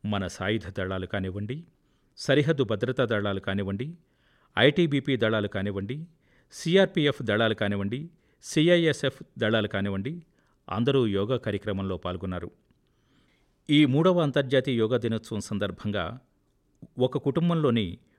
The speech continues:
మూడు తరాల వారు కలిసి యోగా చేసి దానికి సంబంధించిన ఫోటోలు పంపించండి అని నేను కోరాను. కొన్ని టీవీ ఛానళ్లలో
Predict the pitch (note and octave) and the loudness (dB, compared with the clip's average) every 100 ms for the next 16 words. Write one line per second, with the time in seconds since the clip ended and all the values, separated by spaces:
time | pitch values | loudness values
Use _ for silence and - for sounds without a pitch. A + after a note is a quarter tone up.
0 | _ - B2+ D3+ C#3 - C3 D3 C3+ A2 | _ -6 0 2 2 2 2 2 2 0
1 | A2 G#2 - A#3 - _ _ _ - A2 | -2 -4 -4 -8 -10 _ _ _ 0 4
2 | C#3+ E3 - A2+ - F#2 - _ _ _ | 4 4 0 -2 -2 -6 -8 _ _ _
3 | A#2 B2+ C3+ - A#2+ C#3+ D#3+ D#3 B2+ - | 0 2 2 -2 -2 0 -2 -2 -4 -2
4 | A2 C#3 C3 G#2+ G2+ G#2+ - G2 G#2 B2 | -2 0 -2 -4 -4 -4 -4 -4 -4 -8
5 | - _ _ A2 G#2+ F#2+ E2+ - F2+ E2+ | -16 _ _ -4 -2 -4 -6 -8 -8 -8
6 | F2+ - _ _ _ _ _ _ - A2 | -12 -16 _ _ _ _ _ _ -4 -2
7 | G2+ - A2+ B2 A#2+ A2 G#2 G2 F#2 F2+ | -2 -2 -2 -2 -4 -6 -4 -4 -4 -6